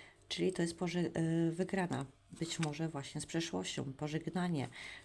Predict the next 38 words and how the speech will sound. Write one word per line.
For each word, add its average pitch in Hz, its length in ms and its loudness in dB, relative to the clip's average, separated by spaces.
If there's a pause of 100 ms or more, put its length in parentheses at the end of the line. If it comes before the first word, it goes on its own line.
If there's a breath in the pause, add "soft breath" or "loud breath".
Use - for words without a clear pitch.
tego, 143 220 0
co, - 260 -6 (120)
czego 143 200 -2
wam 139 180 0
już 135 160 -2
nie 135 80 0
służyło. 127 520 -4 (120)
Proszę, 147 360 -4
bo - 120 -10
to - 100 -6
jest 139 140 -8
energia 139 300 -4
świętowania 143 680 -4
i 131 120 -2
obsadzenia 147 460 -4
się 143 160 -6
na 135 100 -4
tym, 143 160 -4
co 139 120 -6
już 147 180 -6
się 139 100 -4
zdobyło. 135 500 -2 (1400 loud breath)
Tak, 170 240 -2
co - 120 -2
przedstawia 147 520 0
właśnie 143 400 -2
też 143 280 -2
i 139 60 -2
dziewiątka 135 360 -4
pentakli, 165 560 -2
a 139 180 -2 (500 loud breath)
dziewiątka 160 340 -2
pentakli 160 420 -2
to 175 100 -2
nie, 170 260 0
to, 165 340 -2
bo 170 180 4
mam, 208 440 4